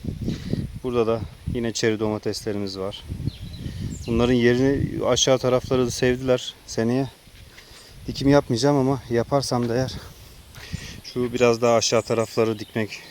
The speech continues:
niyetindeyim. Bakalım bunda domatesler var mı? Şöyle ufak ufak çıkanlar var.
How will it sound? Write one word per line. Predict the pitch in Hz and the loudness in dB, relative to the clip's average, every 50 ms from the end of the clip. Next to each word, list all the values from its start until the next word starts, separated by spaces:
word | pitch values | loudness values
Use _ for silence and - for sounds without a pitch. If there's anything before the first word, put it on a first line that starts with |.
| - - | -8 -4
niyetindeyim. | 123 113 107 101 - - 104 101 98 101 101 92 - - - - - - - - _ - _ _ - - - - - - - - - - - - - - - - - - - - - - - - - - - - - - - - - - - - - - - - - - - - - - - - - | -2 0 0 0 -2 -4 -8 -6 -4 -6 -6 -8 -12 -20 -20 -20 -20 -20 -20 -20 _ -20 _ _ -20 -20 -20 -20 -20 -20 -20 -20 -20 -20 -20 -20 -20 -20 -20 -20 -20 -20 -20 -20 -20 -20 -20 -20 -20 -20 -20 -20 -20 -20 -18 -18 -18 -18 -18 -18 -18 -20 -20 -20 -20 -20 -18 -18 -18 -16 -10 -6 -6
Bakalım | 117 - - 127 117 113 120 123 | -6 -4 -4 -4 -2 -2 0 0
bunda | 120 117 117 117 120 104 - - - - - - - - - - - | -2 -2 -4 -6 -6 -8 -10 -14 -18 -20 -20 -20 -20 -20 -20 -20 -16
domatesler | 120 107 107 104 98 - 107 - - - 107 101 | -14 -14 -14 -14 -14 -14 -14 -14 -12 -12 -10 -10
var | 101 104 104 98 | -10 -10 -10 -10
mı? | 98 104 110 | -12 -14 -14
Şöyle | - - 101 98 101 | -14 -14 -14 -12 -12
ufak | 104 101 - - 113 | -12 -12 -8 -10 -10
ufak | 101 - - 110 98 - | -8 -8 -10 -10 -10 -10
çıkanlar | - - - - 101 98 101 101 98 95 | -12 -16 -12 -10 -10 -8 -8 -8 -10 -10
var. | 95 98 104 - - | -10 -12 -14 -16 -18